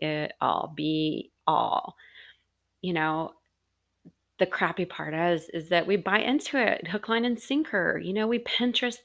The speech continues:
the crap out of the perfect holiday or birthday decorations. And,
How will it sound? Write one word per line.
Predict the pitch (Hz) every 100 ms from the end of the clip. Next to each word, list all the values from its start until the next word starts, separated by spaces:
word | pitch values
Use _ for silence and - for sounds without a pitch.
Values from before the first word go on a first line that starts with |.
| _
the | 226
crap | - - 339 -
out | - 277
of | 269
the | 269
perfect | - 233 247 247
holiday | 247 - 160 185 190 185 170
or | 160
birthday | 160 156 165 - 160
decorations. | 160 - - - 165 - - - - -
And, | - -